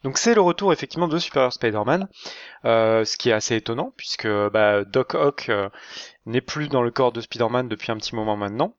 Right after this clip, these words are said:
il a même disparu. Donc en fait ça s'explique par le fait que, euh, dans, euh, dans les épisodes qu'on a pu lire, euh, euh, c'est-à-dire à partir du numéro dix-neuf, euh, quand il y a eu ces histoires de voyage temporel entre deux mille quatre-vingt-dix-neuf et notre époque,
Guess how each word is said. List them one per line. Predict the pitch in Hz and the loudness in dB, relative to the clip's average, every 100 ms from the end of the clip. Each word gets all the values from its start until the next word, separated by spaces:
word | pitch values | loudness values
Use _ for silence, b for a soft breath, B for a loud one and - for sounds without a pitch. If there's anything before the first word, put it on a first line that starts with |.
| _ | _
il | 120 104 | -4 -2
a | |
même | 107 110 | -2 -6
disparu. | 107 113 110 123 220 B B B B | -6 -4 -2 -4 -8 B B B B
Donc | 123 135 | -4 2
en | |
fait | 185 | 2
ça | - 160 | 2 0
s'explique | 151 - 180 - | -2 -6 -4 2
par | 139 | 2
le | 139 | 2
fait | - 175 | 0 -2
que, | 175 151 | 2 4
euh, | 160 143 127 123 | 6 6 4 2
dans, | 131 131 131 120 113 | 2 4 4 4 0
euh, | 113 113 | -4 -4
dans | 123 | 0
les | 127 123 | 0 0
épisodes | - 135 147 127 | -4 0 0 0
qu'on | 127 120 | -2 -2
a | |
pu | - 120 | -2 -6
lire, | 123 139 | -2 2
euh, | 113 104 104 B B B _ 107 | 2 0 -2 B B B _ -8
euh, | |
c'est-à-dire | 101 113 120 | -6 0 0
à | 120 | 2
partir | 117 - 120 | -2 -4 -10
du | 117 | -8
numéro | 120 135 131 131 | -6 -2 2 2
dix-neuf, | 123 143 135 135 202 - - - 151 | 0 -6 0 0 0 -4 -14 -14 -4
euh, | 117 110 | -2 0
quand | 131 - | 0 2
il | |
y | |
a | 139 | 2
eu | 156 | 2
ces | 151 123 | -2 -2
histoires | 120 - 131 | -2 0 2
de | |
voyage | 120 131 - | 2 2 2
temporel | 135 135 127 135 131 | -2 2 4 4 4
entre | 113 - 117 | -2 -6 -4
deux | 120 | -4
mille | 127 | -2
quatre-vingt-dix-neuf | 131 - 127 113 131 135 - | -2 0 -4 -2 -2 -2 0
et | 110 104 | 0 0
notre | 104 117 113 | -2 -4 -2
époque, | - 190 - | 0 0 -2